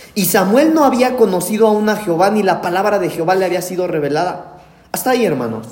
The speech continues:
Entonces, el primero de quien yo quiero hablarle es de Samuel. Cuando nosotros vemos quién era Samuel en la Biblia, hermano, ah,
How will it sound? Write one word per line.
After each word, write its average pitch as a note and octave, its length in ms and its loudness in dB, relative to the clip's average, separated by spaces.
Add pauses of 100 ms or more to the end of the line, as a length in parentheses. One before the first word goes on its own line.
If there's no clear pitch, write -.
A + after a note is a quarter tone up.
(1200)
Entonces, F#3+ 380 2
el G3+ 100 -2
primero A#3+ 320 2
de D4+ 160 -2
quien F#3 280 0
yo A#3 180 2
quiero B3+ 180 0
hablarle G3+ 720 0 (360)
es G3+ 160 0
de G#3+ 60 2
Samuel. F#3 380 -2 (1600)
Cuando F#3 240 0
nosotros A3+ 360 -6
vemos B3 420 -6
quién C4+ 220 -4
era - 240 -6
Samuel G3 340 -8
en G#3+ 140 -6
la D#3 100 -4
Biblia, A#3+ 300 -2
hermano, - 680 -6
ah, - 360 -14